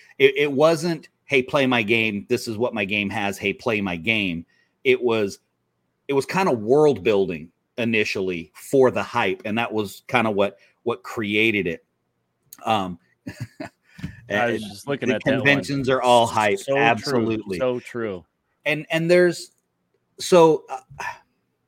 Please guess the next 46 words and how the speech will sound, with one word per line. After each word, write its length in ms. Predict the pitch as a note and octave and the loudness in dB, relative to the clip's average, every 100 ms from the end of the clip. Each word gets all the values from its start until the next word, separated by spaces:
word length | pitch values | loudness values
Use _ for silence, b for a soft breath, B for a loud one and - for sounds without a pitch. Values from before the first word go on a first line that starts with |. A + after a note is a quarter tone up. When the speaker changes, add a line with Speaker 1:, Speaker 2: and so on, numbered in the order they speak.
| _ _ _ _ _ _ _ _ _ _ _ _ _ | _ _ _ _ _ _ _ _ _ _ _ _ _
Speaker 1:
let, 200 | D3+ E3 | -4 0
let's, 340 | F3 G3 G3 - | 2 2 0 0
let's 220 | G#3 D3 | 0 2
move 240 | G#3+ G#3+ G3 | 2 2 0
to 100 | E3 | -2
the 120 | C#3 | 0
gi-, 340 | B2 C3+ B2+ | 4 4 4
lives 340 | C3 B2+ A#2+ A#2 | 4 6 6 2
up 180 | A#2 - | -2 -2
to 100 | A2+ | -4
the 80 | |
hype, 320 | F#2+ G#2 F#2 - | -2 -2 -4 -4
'cause 160 | A#2 | 0
I 100 | C3+ | 2
got 180 | D3 C#3 | 2 0
something 300 | C3+ B2 A#2+ | -2 -2 -2
I 100 | G#2+ | -2
wanna 260 | G#2 G2+ G2 | -4 -4 -6
say 340 | - G2+ F#2 | -4 -4 -2
that, 240 | E2+ E2 | -4 -8
like, 160 | F#2+ F#2 | -8 -8
something 320 | - B2+ B2+ | -4 -4 -2
that 140 | A#2 - | 0 0
Speaker 2:
Okay. 100 | B2 | 0
Speaker 1:
does 240 | A2 G2+ | 0 -2
live 200 | G2+ G2 | -6 -6
up 100 | F#2 | -8
to 60 | G2 | -8
the 60 | G2+ | -4
hype, 80 | G2+ | -2
Speaker 2:
So, 80 | |
Speaker 1:
because 260 | D3 A2+ G#2+ | -2 -2 -4
Speaker 2:
on 140 | D#3 D#3 | -4 -8
the 80 | |
Speaker 1:
Tim 280 | - G3+ G#3 | 0 2 6
also 320 | F#3+ F3+ F3+ | 6 6 2
said 300 | D#3 E3 D3 | 0 2 0
that 120 | C3 A#2+ | 0 -4
he 160 | C#3+ | -4
lost 360 | C#3+ A#2+ A#2+ - | 0 0 0 -2
his 140 | A#2 G#2+ | -6 -6
excitement 480 | - A2 G#2 G#2+ | -4 -4 -4 -10
for 100 | - | -8
Wave 300 | G2 G#2+ G#2 | -4 -2 -4
two 180 | - G#2+ | -6 -8
Battletech 480 | F#2 F#2 G2+ - A2+ | -4 -4 -4 -6 -10